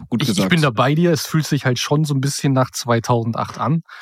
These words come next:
Speaker 2: Also
Speaker 1: <laughs>
Speaker 2: jeder, der damals schon, sag ich mal, unterwegs war, ähm, irgendwie, was weiß ich, mit, mit, ja,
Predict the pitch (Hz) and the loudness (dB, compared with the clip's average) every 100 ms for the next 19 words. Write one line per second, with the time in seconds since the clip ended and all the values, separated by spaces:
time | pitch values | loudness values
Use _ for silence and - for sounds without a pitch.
0 | - - - - 117 117 127 127 120 117 | -18 -14 -2 0 2 2 2 2 2 2
1 | 123 123 - - 120 120 123 113 113 110 | 4 2 0 -2 0 0 -2 -2 -2 0
2 | 120 117 117 110 117 - - 131 127 127 | 0 2 2 2 0 -4 0 2 2 0
3 | - 117 113 110 113 - 113 117 139 127 | -4 -2 -2 -2 -8 -8 -8 -4 -2 0
4 | 120 113 - - 113 113 113 - 110 - | 0 -2 -6 -14 -12 -12 -14 -12 -14 -14
5 | - 107 - _ _ - 131 | -16 -16 -18 _ _ -4 -2